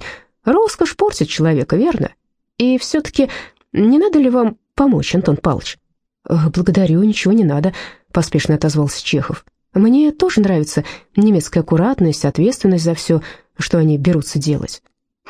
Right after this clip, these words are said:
«Поэтому вы в жёны взяли немку?» Царь опять улыбнулся своей приветливой улыбкой.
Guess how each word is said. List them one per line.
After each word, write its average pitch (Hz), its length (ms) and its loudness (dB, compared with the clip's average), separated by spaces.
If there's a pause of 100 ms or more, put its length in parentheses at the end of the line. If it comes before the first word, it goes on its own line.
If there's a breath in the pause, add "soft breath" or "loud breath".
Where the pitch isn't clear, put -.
(140)
«Поэтому 160 520 2
вы 165 320 0
в 151 60 -2
жёны 160 360 0
взяли 151 260 0
немку?» 170 460 0 (480)
Царь 151 240 0
опять 139 280 -4
улыбнулся 156 560 0 (320 loud breath)
своей 156 300 0
приветливой 151 520 0
улыбкой. 143 420 -4